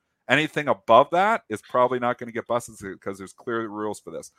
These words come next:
It used to go down years ago to ruling on the floor, but now they've set guidelines, like, and they're, they don't stray from those guidelines very often. So twenty percent down,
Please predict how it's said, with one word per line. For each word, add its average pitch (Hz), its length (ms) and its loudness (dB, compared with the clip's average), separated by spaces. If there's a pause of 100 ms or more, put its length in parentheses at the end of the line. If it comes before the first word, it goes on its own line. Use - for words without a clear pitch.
(160)
It 120 120 -6
used 185 260 -10
to 233 60 -14
go 160 160 -2
down 123 320 -2
years 127 320 -8
ago 107 500 0 (280)
to 120 240 -6
ruling 123 460 0
on 104 160 -2
the 92 80 -12
floor, 110 420 -2
but 101 120 -8
now 131 200 2
they've 127 180 -2
set - 440 -2
guidelines, 95 640 -2
like, 87 200 -12
and 98 160 -10
they're, 110 180 -2 (120)
they 117 140 -2
don't 117 280 -10
stray 101 260 -8
from 101 140 -20
those 95 160 -12
guidelines 90 500 -6
very 85 220 -8
often. - 340 -16 (480)
So 101 560 2
twenty 135 240 -6
percent 120 380 -8
down, 104 520 -4